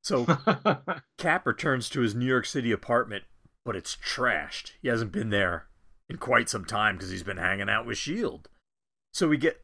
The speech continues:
Speaker 1: like, get a montage where I was hearing in the back of my head, like, "Let's hear it for the boy" or something like that. And Cap's, like, resetting the furniture and setting the lamppost back up and refluffing the pillows and,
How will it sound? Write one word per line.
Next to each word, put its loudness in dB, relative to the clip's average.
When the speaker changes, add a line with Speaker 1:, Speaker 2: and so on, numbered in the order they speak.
Speaker 1:
like, 4
get 6
a 4
montage 2
where 4
I 2
was -2
hearing 0
in -2
the 0
back 0
of -8
my -2
head, -2
like, -6
"Let's -2
hear 0
it -8
for -8
the -2
boy" 2
or 2
something 0
like 0
that. 2
And 2
Cap's, 2
like, -2
resetting -2
the -4
furniture 2
and -2
setting 0
the -2
lamppost 0
back 2
up -4
and -6
refluffing 0
the -2
pillows 0
and, -8